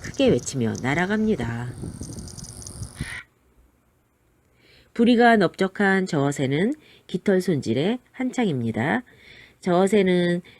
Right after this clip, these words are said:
지구에서 사라질 위기에 있는 새로 특별히 보호받고 있습니다. 부리로 물을 저어서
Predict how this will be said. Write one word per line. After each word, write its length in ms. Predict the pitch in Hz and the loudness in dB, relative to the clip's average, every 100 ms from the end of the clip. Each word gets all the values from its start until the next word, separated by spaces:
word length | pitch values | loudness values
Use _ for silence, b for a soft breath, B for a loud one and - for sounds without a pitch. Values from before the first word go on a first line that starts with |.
| _ | _
지구에서 600 | - 165 165 156 147 143 | -4 0 4 4 2 -2
사라질 640 | 143 147 135 131 131 120 - | -2 -2 0 0 -2 -2 -2
위기에 400 | 151 147 151 151 | 0 0 2 2
있는 260 | 123 131 123 | 2 -2 -4
새로 580 | 120 113 123 180 302 b b b _ | -4 -2 0 0 -2 b b b _
특별히 580 | - - 254 175 131 120 b _ | -8 0 2 2 0 -2 b _
보호받고 580 | 180 175 180 196 - 196 | 4 6 4 2 2 0
있습니다. 680 | 190 180 147 110 110 120 123 b b b b _ | 0 -2 -4 -2 -4 -6 -12 b b b b _
부리로 480 | - 240 262 254 247 | 0 4 6 6 6
물을 280 | 175 180 202 | 6 6 6
저어서 600 | 185 143 139 226 233 | 4 0 0 2 0